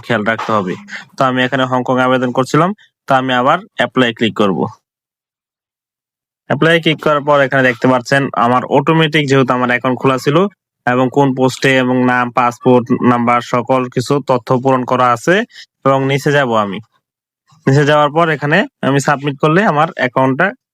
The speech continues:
কমপ্লিট হয়ে যাবে, আমার আবেদনটা কমপ্লিট হয়ে যাবে। আমি যেমন সাবমিট করে দিই, সাবমিট করে দেওয়ার পর এখানে একটু ওয়েট করতে হবে। এখানে আমি যে বলছিলাম যে একশো টাকা কিভাবে বিকাশে পেমেন্ট করতে হয়,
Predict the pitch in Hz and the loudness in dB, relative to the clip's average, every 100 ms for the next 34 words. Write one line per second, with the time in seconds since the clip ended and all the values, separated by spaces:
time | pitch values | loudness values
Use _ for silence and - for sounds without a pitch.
0 | _ _ - 123 120 117 113 110 104 - | _ _ -2 0 0 0 2 2 0 -2
1 | 113 113 117 120 127 135 131 107 117 131 | 0 0 -2 -4 -6 -4 -6 -4 -2 -2
2 | 139 143 131 135 120 117 127 117 131 170 | 0 -2 -2 -4 -4 0 0 2 0 -2
3 | _ _ - - _ _ _ _ _ _ | _ _ -20 -20 _ _ _ _ _ _
4 | _ - 139 135 139 151 147 143 143 147 | _ -6 -4 -2 -2 0 2 2 0 0
5 | 165 196 - - _ 120 127 123 117 123 | 0 -2 -8 -20 _ -2 2 0 2 0
6 | 120 131 123 135 139 208 - _ - 139 | 0 -4 -2 0 0 -2 -4 _ -6 -2
7 | 151 156 151 151 147 139 139 - 147 147 | 0 0 0 -2 -2 -2 -2 -2 -2 -2
8 | 135 113 - 156 147 143 143 135 127 131 | 0 -2 -2 -2 -2 -2 0 0 0 -2
9 | 131 151 135 127 117 123 131 151 | -2 -2 -2 -2 -2 -4 -2 -2